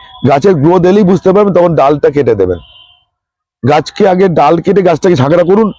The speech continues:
তারপর ফুলের চিন্তা করবেন। ফুল ডাল কেটে, ফুল রিং করে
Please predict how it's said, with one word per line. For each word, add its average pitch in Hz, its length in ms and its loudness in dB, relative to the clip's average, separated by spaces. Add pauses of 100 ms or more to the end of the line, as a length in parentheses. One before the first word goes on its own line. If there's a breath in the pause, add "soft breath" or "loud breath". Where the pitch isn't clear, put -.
(260 soft breath)
তারপর 165 200 0
ফুলের 190 300 -2
চিন্তা 151 280 0
করবেন। 120 280 0 (960 loud breath)
ফুল 233 340 0 (300)
ডাল 160 280 2
কেটে, 202 320 0 (140)
ফুল 190 320 -2
রিং 185 220 2
করে 202 240 2